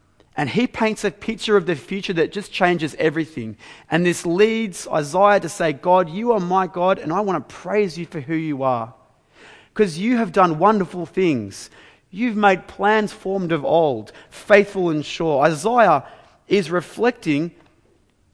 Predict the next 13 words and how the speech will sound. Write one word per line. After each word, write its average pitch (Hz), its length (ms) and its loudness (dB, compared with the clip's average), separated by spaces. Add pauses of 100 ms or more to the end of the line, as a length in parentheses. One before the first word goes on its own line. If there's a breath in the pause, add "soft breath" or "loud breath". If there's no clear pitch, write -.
on 147 120 0
everything 214 300 -2
that's 190 120 -4
happened 185 320 -4
in 160 80 -6
history 147 440 -8
so 131 260 -8
far. 113 400 -10 (840)
God 151 260 0
promised 196 560 0
Abraham, 135 640 -2
his 165 180 -4
descendant, 147 640 -4